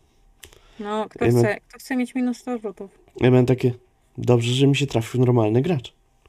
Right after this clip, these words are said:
Speaker 1: Tak, no, y, znowu problem, kurde,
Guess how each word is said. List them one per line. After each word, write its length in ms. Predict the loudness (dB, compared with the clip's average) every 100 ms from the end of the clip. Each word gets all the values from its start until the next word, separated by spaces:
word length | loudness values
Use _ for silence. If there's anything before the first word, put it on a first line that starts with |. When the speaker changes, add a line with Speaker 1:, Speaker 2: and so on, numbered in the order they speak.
| _ _ _ _ _ _ _ -4
Speaker 1:
Tak, 320 | -4 -4 _ _
no, 540 | -6 -2 0 2 2 -2 -2
y, 280 | 2 2 0 -8 _ _ _ -20 -20 _ _ _ _ _ _ _ _ _ _ _ _ _ _ _ _ -2
znowu 320 | 0 2 0 0
problem, 340 | 0 2 2
kurde, 460 | 0 0 2 4 2